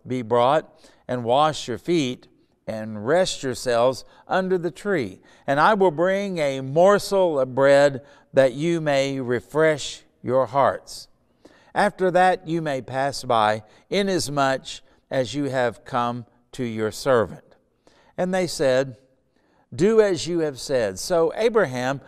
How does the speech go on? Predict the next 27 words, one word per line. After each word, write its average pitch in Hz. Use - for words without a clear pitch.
hurried 254
back 185
to 170
the 143
tent, 139
into 165
the 135
tent, 113
to 143
Sarah, 151
and 131
said, 131
"Quickly, 135
make 180
ready 156
three 208
measures 160
of 120
fine 175
meal," 123
that's -
the 139
good 127
stuff, 110
"and 123
knead 196
it 196